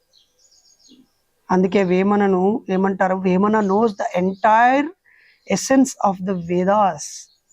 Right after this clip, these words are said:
అని చెప్పుకున్నారు ఈ పుస్తకంలో. అందుకే వేమన వేదమును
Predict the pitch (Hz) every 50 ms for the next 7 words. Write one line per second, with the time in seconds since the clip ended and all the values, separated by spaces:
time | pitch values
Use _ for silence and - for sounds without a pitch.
0 | _ - _ - 196 196 202 190 - 175 170 - - - 180 180 170 165 165 165
1 | 156 170 202 - _ _ _ _ - - _ - 190 190 180 185 185 - - -
2 | 185 - 185 170 165 151 143 - - 196 208 196 226 214 202 175 185 196 202 214
3 | 220 202 185 185 214 302 370 - _ - _ - - - _ _ _ - 180 180
4 | 180 190 202 214 220 214 226 220 214 214 214 214 220 247 294 311